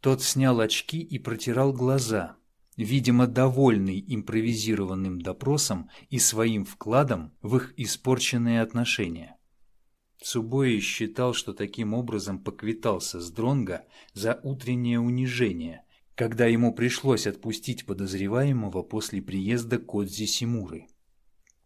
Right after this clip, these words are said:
«Ну и сволочь ты, инспектор»,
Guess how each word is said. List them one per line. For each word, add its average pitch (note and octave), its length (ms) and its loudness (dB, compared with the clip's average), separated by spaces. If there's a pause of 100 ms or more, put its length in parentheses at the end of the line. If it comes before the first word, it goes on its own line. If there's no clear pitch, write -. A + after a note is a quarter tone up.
(460)
«Ну B2+ 260 4
и C3 120 6
сволочь B2 800 4
ты, G2+ 180 -4
инспектор», G#2+ 1040 -4